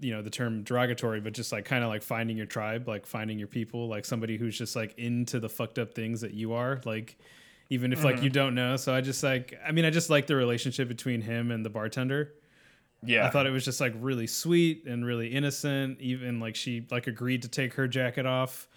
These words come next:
Speaker 1: all the time, even though,
Speaker 2: Mm-hmm.
Speaker 1: even though she thought it was, like, really weird. And then, like, she's the one who, like, gifts him the pants. And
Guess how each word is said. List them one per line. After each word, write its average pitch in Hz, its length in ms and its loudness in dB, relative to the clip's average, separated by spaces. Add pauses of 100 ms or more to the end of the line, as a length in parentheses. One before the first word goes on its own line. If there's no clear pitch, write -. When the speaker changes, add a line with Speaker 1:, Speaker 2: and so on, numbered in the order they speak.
(360)
Speaker 1:
all 131 140 2
the 127 80 0
time, 127 320 2
even 131 220 4
though, 120 60 2
Speaker 2:
Mm-hmm. 143 120 2
Speaker 1:
even 165 220 6
though 143 100 6
she 147 140 2
thought 151 240 4
it 165 40 -2
was, 156 140 2
like, 156 160 4
really 156 240 2
weird. 151 460 4
And 123 160 2
then, 123 120 0
like, 120 220 0 (240)
she's 156 360 4
the 147 80 4
one 135 180 0
who, 135 160 2
like, 113 180 -2
gifts - 400 -4
him 131 300 -2
the 107 80 -4
pants. 131 800 -2
And 113 440 -2